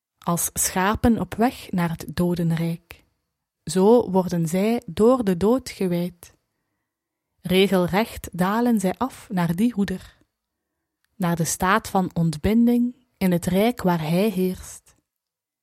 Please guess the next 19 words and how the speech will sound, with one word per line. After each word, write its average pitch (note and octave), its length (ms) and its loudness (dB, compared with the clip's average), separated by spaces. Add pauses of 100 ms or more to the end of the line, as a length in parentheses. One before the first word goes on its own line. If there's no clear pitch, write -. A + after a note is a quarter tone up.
(640)
Maar E3+ 200 -2
God - 560 -6 (520)
koopt C4+ 440 0
mijn F3+ 300 0
leven G#3+ 480 0
vrij. G3 380 -8 (840)
Hij F3+ 200 0
haalt G#3 420 0
mij F#3+ 140 2
terug - 520 -2
uit C#4+ 300 0
de G3 100 2
greep B3 500 -2
van F3+ 180 0
het E3+ 160 -2
dodenrijk F3 840 -2
rijk. - 120 -20 (1300)
Schrik - 560 -8
niet, F3 380 -6